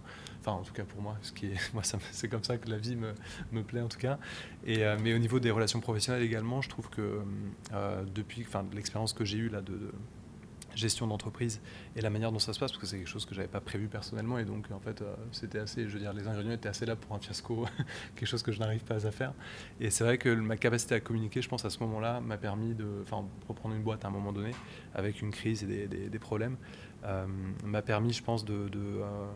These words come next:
même sans avoir forcément des compétences de gestion, et cetera,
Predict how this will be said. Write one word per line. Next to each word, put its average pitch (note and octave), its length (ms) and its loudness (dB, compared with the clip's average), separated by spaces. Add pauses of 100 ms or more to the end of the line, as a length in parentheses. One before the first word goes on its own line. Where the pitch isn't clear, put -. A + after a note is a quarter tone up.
(260)
même A#2+ 220 4
sans A#2 340 6
avoir G#2 200 4
forcément A2 400 0
des A2 120 2
compétences G#2+ 380 0
de G2+ 80 2
gestion, G2 300 -2
et G#2 100 -4
cetera, G#2 280 -2